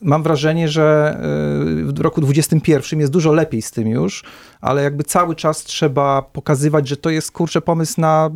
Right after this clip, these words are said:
y, życie zawodowe takie full time. To jest, nie, nie musisz projektować stron, jeżeli jesteś w tym dobry, to możesz robić motion design i po prostu jesteś wtedy motion designerem, robisz, zajmujesz się tylko tym. Więc, y, to też nie zaistnieje, jeżeli nie zobaczymy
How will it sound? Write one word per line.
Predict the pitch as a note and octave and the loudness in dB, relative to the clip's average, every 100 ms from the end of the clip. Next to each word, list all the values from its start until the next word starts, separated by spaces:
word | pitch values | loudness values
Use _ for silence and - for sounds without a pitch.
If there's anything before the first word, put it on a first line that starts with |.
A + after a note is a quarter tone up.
| E3 E3 D#3+ D#3+ | -4 -2 0 0
y, | |
życie | D#3+ E3 | 0 0
zawodowe | D3 D3+ D#3 D3+ D3+ | 0 0 0 0 0
takie | D#3+ D#3 E3+ E3 E3 E3+ E3+ E3+ | -4 -4 0 0 0 0 -2 0
full | G#3 F#3+ | 0 0
time. | F3 A#2+ A2+ | 0 -2 -6
To | - E3 E3 | -8 -4 -4
jest, | D#3+ - - F3+ | -6 -10 -8 -2
nie, | F#3 | 0
nie | F#3 F#3+ | 2 4
musisz | F#3+ E3 - | 2 -2 -2
projektować | D#3 C#3 D3 C3 - | 0 0 0 -2 -4
stron, | - D3 F3+ | -2 0 0
jeżeli | E3+ D3+ D3+ | 0 -2 -2
jesteś | C#3 - - | -2 -4 -4
w | |
tym | C#3 B2+ | 0 2
dobry, | D3+ E3 | 2 0
to | D#3+ | -2
możesz | D#3+ D3 C#3+ | -2 -2 -2
robić | D3 C#3+ - - - | -4 -4 -10 -18 -4
motion | D3+ D#3 E3 | 0 0 0
design | D#3 D#3 F#3 G3 | 0 2 2 0
i | G3 | -2
po | - | -6
prostu | - D#3+ - D#3+ D#3+ E3+ - | -4 -4 0 0 2 0 -4
jesteś | - D#3 - D#3+ | 0 0 0 0
wtedy | D#3 D#3 | 2 2
motion | D#3 D#3 D3+ C#3 | 2 0 0 0
designerem, | C#3 C#3+ C#3+ A#2 A2 | 2 2 2 2 0
robisz, | A#2+ C3 C3 - | 0 -2 -2 -2
zajmujesz | D3 D3 | 0 0
się | - C#3 | -4 -2
tylko | D#3 C#3+ | 0 0
tym. | C3+ B2+ G#2 - - - - _ | -2 -2 -4 -10 -20 -20 -20 _
Więc, | C3+ D3 C#3 - | 0 0 -2 -4
y, | D#3+ D3+ D3+ - A#3 G#3+ - | 0 2 0 -6 -16 -14 -14
to | - | -6
też | F#3+ - | -2 2
nie | G#3 | 2
zaistnieje, | F3+ F3+ - G3 F#3+ | 2 0 0 2 4
jeżeli | F3+ E3 F3+ F3+ | 4 4 4 4
nie | F3+ | 4
zobaczymy | F3 E3 E3 - F#3 F3+ F3 | 4 2 0 0 0 2 0